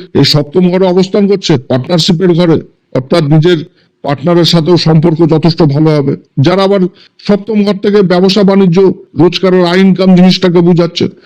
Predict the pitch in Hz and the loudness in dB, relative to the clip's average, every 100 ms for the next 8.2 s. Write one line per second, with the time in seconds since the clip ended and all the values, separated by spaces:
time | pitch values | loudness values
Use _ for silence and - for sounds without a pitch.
0 | _ _ 160 156 170 196 185 214 196 220 | _ _ 0 2 2 2 4 4 4 2
1 | 214 220 214 214 220 220 208 220 220 214 | 0 0 4 2 2 0 0 2 2 2
2 | 208 196 190 - _ - 180 202 190 202 | 2 0 -4 -16 _ -2 0 2 2 0
3 | 196 214 214 196 208 208 208 196 208 202 | 0 0 0 2 2 2 2 -2 0 0
4 | 202 196 196 180 190 196 190 202 202 185 | 2 2 2 2 2 2 2 2 4 4
5 | 196 190 196 190 170 110 - - _ - | 2 0 -2 0 0 0 -4 -18 _ -6
6 | 165 190 190 165 - _ _ 127 156 208 | -2 0 0 -2 -12 _ _ -4 0 -2
7 | 202 208 185 185 175 160 147 165 160 160 | 0 2 4 2 2 2 2 0 2 2
8 | 156 165 | 2 -2